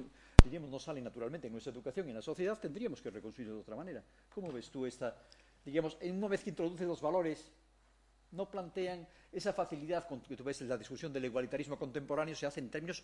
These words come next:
absolutamente individualistas? ¿Qué responde cada uno? ¿Qué merece cada uno? Eso es, creo,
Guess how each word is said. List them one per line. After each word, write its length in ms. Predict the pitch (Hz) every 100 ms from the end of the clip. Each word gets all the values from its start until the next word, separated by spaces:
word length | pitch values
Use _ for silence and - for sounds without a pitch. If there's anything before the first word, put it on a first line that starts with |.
| -
absolutamente 580 | 143 - 165 165 190 185
individualistas? 840 | 139 127 110 113 104 - 101 - - - - - - -
¿Qué 160 | 226 196
responde 580 | 165 - 208 180 143
cada 240 | 160 165 147
uno? 320 | 190 196 185
¿Qué 180 | 226 220
merece 540 | 175 151 180 - 131
cada 300 | - 160 131
uno? 360 | 160 151 208 269 - - - - - - - - - - - -
Eso 200 | 120 135
es, 120 | - - - -
creo, 340 | 131 120 151